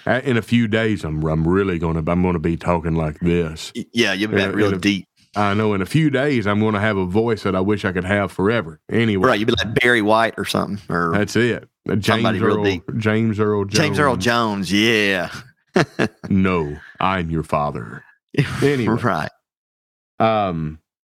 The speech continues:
Speaker 1: this has been Tony Brewer and Aaron Dotson with Christianity Now. Uh, we haven't said anything about this, but if you like what we do and you wanna help us out, consider supporting us. Links are in the show notes, digital bible study dot locals dot com,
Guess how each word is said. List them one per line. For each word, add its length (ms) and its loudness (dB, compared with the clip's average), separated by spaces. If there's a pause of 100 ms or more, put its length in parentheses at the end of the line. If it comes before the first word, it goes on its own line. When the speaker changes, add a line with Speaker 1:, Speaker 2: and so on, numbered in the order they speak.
(400)
Speaker 1:
this 200 2
has 60 -14
been 160 2
Tony 300 0
Brewer 180 0
and 80 0
Aaron 240 0
Dotson 360 0
with 120 0
Christianity 720 0
Now. 400 -2 (920)
Uh, 240 2
we 120 0
haven't 260 0
said 280 0
anything 420 0
about 260 0
this, 220 0
but 100 -4
if 80 -4
you 80 0
like 260 0
what 120 0
we 100 0
do 220 0
and 100 0
you 80 2
wanna 180 0
help 220 -2
us 140 -10
out, 200 0
consider 400 -2
supporting 600 -2
us. 360 -2 (460)
Links 440 0
are 60 2
in 100 2
the 60 0
show 320 0
notes, 500 -2 (520)
digital 340 2
bible 340 2
study 280 0
dot 180 0
locals 300 -2
dot 240 -2
com, 580 -2